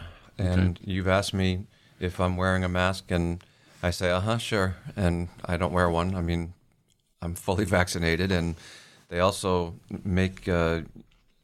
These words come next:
Speaker 2: they have empty seats in between all the, the, the, uh, reserved seats, so
Speaker 1: Okay.
Speaker 2: there's nobody next to you.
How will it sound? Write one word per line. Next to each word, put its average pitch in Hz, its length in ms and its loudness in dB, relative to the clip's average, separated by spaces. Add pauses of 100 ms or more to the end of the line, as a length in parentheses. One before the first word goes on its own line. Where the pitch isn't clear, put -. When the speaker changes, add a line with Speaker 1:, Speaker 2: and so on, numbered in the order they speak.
(320)
Speaker 2:
they 90 180 0
have 95 180 2
empty 95 280 0
seats - 360 0
in 85 80 2
between 85 460 -2 (160)
all 85 200 2
the, 85 120 -6 (400)
the, 82 200 -6
the, 80 360 2
uh, 80 180 2
reserved 85 420 4
seats, - 280 -2
so 76 160 2
Speaker 1:
Okay. 85 260 -2 (220)
Speaker 2:
there's 82 120 -6
nobody 87 300 2
next 85 240 0
to 73 80 -4
you. 82 140 -4